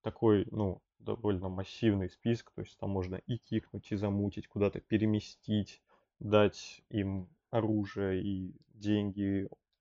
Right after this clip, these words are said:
отнять, э, Х П, добавить Х П. То есть это, ну, честно, они, бутылка упала. Они этим меня удивили. То, что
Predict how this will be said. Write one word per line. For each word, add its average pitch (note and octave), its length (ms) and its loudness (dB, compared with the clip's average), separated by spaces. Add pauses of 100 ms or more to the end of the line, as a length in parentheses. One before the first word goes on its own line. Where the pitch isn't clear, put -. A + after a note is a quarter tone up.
(220)
отнять, G#2 760 -2 (100)
э, G#2+ 200 -6
Х - 200 -6
П, - 240 -6
добавить G2 500 4
Х - 180 -20
П. - 80 -10
То - 140 -12
есть - 160 -12
это, G#2+ 300 -6 (920)
ну, B2 200 6
честно, D#3 460 0
они, A#2 260 2 (920)
бутылка G#2 480 -8
упала. - 400 -10 (400)
Они A#2+ 440 6
этим A#2 420 0
меня G2+ 480 4
удивили. G#2 560 2 (500)
То, G#2+ 140 10
что - 280 -6